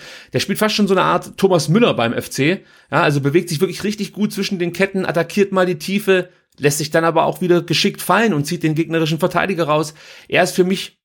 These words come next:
wirklich ein absoluter Schlüsselspieler, auf den wir mindestens genauso achten müssen wie auf den neunzehn Tore Mann, äh, Anthony Modest. Und Köln, das möchte ich nochmal betonen, hat inzwischen einfach auch Spieler,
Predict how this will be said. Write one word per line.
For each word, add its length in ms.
wirklich 300
ein 180
absoluter 640
Schlüsselspieler, 840
auf 100
den 160
wir 80
mindestens 480
genauso 480
achten 320
müssen 400
wie 160
auf 120
den 120
neunzehn 320
Tore 260
Mann, 280
äh, 300
Anthony 560
Modest. 600
Und 280
Köln, 480
das 140
möchte 160
ich 60
nochmal 240
betonen, 520
hat 260
inzwischen 440
einfach 260
auch 200
Spieler, 540